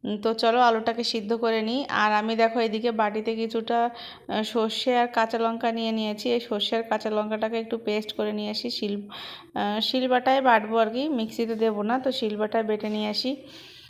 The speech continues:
আর এদিকে দেখো আমার আলুটাও, আম, সিদ্ধ হয়ে গেছে আর কি। তা আমি না হলুদ দিতে ভুলে গেছি, তো আমি হলুদটা আর কি পরে দেবো,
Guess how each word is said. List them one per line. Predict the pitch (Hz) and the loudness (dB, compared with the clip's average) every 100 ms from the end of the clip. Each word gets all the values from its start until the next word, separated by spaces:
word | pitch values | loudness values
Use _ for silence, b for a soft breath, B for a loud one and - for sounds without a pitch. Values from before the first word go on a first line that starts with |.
| B - | B -2
আর | 220 208 214 | 4 4 4
এদিকে | 214 220 233 | 2 2 0
দেখো | 233 233 | 0 0
আমার | 240 240 | 2 4
আলুটাও, | 214 214 226 226 233 233 240 240 B B B - | 4 2 2 4 4 4 2 -2 B B B 0
আম, | 220 220 220 220 220 214 220 | 2 2 2 0 -2 -4 -4
সিদ্ধ | - 233 214 254 | -2 -2 4 2
হয়ে | 226 240 247 | 4 2 4
গেছে | 226 208 226 | 2 0 0
আর | 208 | 0
কি। | 214 247 | 0 -4
তা | 240 220 | 0 0
আমি | 208 226 | 0 0
না | 240 | 0
হলুদ | 233 202 214 | 2 2 2
দিতে | 214 208 226 | 0 2 0
ভুলে | 202 220 226 | 2 0 0
গেছি, | 214 220 233 | 0 -2 -2
তো | 226 220 B B B B | 0 -2 B B B B
আমি | 202 214 | -2 0
হলুদটা | 208 208 208 226 | 0 -2 2 0
আর | 220 | 0
কি | 233 | -4
পরে | 208 208 214 | -2 -2 0
দেবো, | 214 202 | -2 0